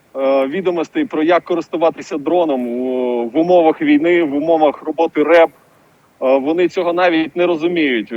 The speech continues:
Більше того, вони най-, найбільше, ніж ми, скажімо так, ризикують своїми людьми, ніж ми. Бо в них замало інформації, як протиді-,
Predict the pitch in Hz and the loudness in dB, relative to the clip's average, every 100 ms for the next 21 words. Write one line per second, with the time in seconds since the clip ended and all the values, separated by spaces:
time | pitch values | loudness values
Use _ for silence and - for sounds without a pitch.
0 | 113 113 196 185 196 190 170 170 160 170 | -6 -2 -2 0 -2 2 2 2 2 0
1 | 175 170 147 - 151 165 175 208 180 - | 0 0 -2 -4 0 0 0 -2 -4 0
2 | 185 165 - _ _ _ _ _ _ 170 | 2 2 0 _ _ _ _ _ _ -6
3 | 180 151 180 190 190 185 170 - _ - | -4 -4 0 2 4 2 0 -6 _ -12
4 | 139 156 151 165 139 - _ _ _ _ | -6 -6 -2 -2 -4 -6 _ _ _ _
5 | _ _ _ _ - 160 175 175 202 208 | _ _ _ _ -6 -4 -2 -2 0 0
6 | 190 - 165 170 170 175 160 143 - _ | -2 -4 -2 0 0 -2 -2 -2 -6 _
7 | - 143 175 151 190 165 160 170 151 107 | -8 -2 -2 0 0 2 -2 -2 -4 -4
8 | - _ - _ - 117 156 160 165 156 | -10 _ -20 _ -8 -2 2 2 2 0
9 | 156 156 135 - _ _ _ _ _ _ | 0 -2 -6 -12 _ _ _ _ _ _
10 | _ _ 120 127 185 175 180 196 180 175 | _ _ -12 -2 -2 0 0 2 2 0
11 | 160 180 180 175 - 160 143 117 - _ | -4 -4 -2 -2 -2 0 0 -2 -6 _
12 | _ _ _ _ 254 339 320 339 330 330 | _ _ _ _ -6 -6 -6 -6 -4 -4
13 | 381 370 | -2 -4